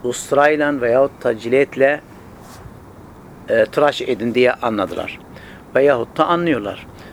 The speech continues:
Ve geçen hafta demiştik, buna değinmiştik. Bazı yani tarikata bağlı bazı Müslümanlar veyahut da cemaat-i davet tebliğ denilen bir cemaat, onlar da genelde bu gibi şeyleri yapıyor. Yani bıyıkları böyle bıçakla,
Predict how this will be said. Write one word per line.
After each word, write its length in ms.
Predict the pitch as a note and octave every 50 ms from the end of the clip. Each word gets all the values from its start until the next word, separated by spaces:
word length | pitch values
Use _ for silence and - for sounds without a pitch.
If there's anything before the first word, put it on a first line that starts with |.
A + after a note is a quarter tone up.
| - - -
Ve 60 | B2+
geçen 320 | A#2+ B2+ A#2+ - C3+ B2+
hafta 360 | A2+ A#2 A#2+ - - - A#2+
demiştik, 440 | A#2+ B2 B2+ B2+ - - - A2 G#2
buna 220 | G#2+ A#2+ A#2+ A2+ A#2
değinmiştik. 540 | A#2 A#2 A#2 A#2 A#2 A#2 - - D#3+ C#3+ - - - - - - - - -
Bazı 440 | C#3+ C#3+ C#3+ C#3 C3+ C#3 C3+ C#3 - - - - -
yani 200 | B2 A2 A2 - -
tarikata 540 | - A#2+ A#2 A#2+ - - B2+ - B2+ A#2 A2
bağlı 340 | G#2+ G#2 G2+ G#2 G2+ - - - - - - - - - - - - - - -
bazı 500 | A#2+ B2+ B2+ B2 B2 A2+ A2 A2 G#2 G2+ - -
Müslümanlar 720 | A#2+ G#2+ G#2+ - - A2+ G#2+ G2 G2+ G#2 G#2+ A2+ B2 - - - - - - - - - - - - - - - - - - - -
veyahut 500 | B2+ C3 C#3 C#3 C3 B2 A#2+ A2+ - -
da 260 | B2 A#2+ A#2+ A#2 - B2+ G#2+
cemaat-i 540 | A#2+ A#2+ C#3 C#3 B2+ B2+ - B2 A2 A2
davet 360 | C#3 B2 B2 A#2+ A2+ A#2 - -
tebliğ 360 | B2 A2+ G#2+ A#2+ B2+ A#2+ G#2
denilen 440 | A#2 A2+ A2 A2+ A#2 A2+ G#2+ G2 A2
bir 260 | A2+ A2 - - - - - - - - - -
cemaat, 400 | - B2+ A2+ G#2+ G2+ G#2 A2+ A2+ - -
onlar 400 | - A#2+ A2+ A#2+ C3+ C#3 C#3 A#2+
da 100 | B2+ A#2
genelde 480 | G#2+ A#2 A#2 A2+ A2+ A2 G#2+ B2 A2+ A2+
bu 100 | A#2+ A2
gibi 220 | A#2 A#2 G#2 G#2+
şeyleri 380 | - - A#2+ A2 G#2+ A2+ A2+ B2
yapıyor. 320 | A#2+ A2+ A2 - A#2+ A2+
Yani 160 | G#2 G2+ G2 G#2
bıyıkları 500 | A2+ A2+ - - A#2+ A#2 A#2 A#2+ A2+ A2
böyle 260 | A2+ A2 A2+ A2+ A2
bıçakla, 560 | - - - A#2 - - - A#2+ B2+ C#3